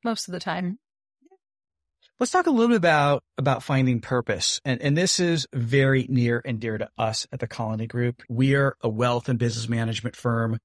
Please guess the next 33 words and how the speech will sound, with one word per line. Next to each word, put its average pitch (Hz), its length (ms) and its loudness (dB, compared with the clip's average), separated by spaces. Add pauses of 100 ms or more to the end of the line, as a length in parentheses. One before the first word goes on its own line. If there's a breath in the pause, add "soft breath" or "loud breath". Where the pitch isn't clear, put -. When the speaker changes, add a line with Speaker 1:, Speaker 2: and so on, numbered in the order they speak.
(420)
Speaker 2:
Our 135 100 2
clients 165 440 -2
are 143 80 2
oftentimes 123 760 -2 (240)
successful 135 960 0
current 156 300 2
entrepreneurs 135 840 2
or 110 80 -2
former 147 320 0
entrepreneurs. 123 720 0
Some 147 220 0
of 135 80 2
them 135 300 2
are 127 300 2 (360)
entertainers 139 600 0
and 135 100 2
celebrities, 127 520 0
and 120 80 0
some 131 160 2
of 127 40 4
them 127 100 2
professional 120 560 -4
athletes. 120 560 -2 (540)
And, 160 380 2 (120)
and 165 140 2
our 190 160 4
job 185 380 2
is 131 160 2
really 180 260 2
about 135 360 0
helping 151 440 0
them 123 320 2
to 127 420 2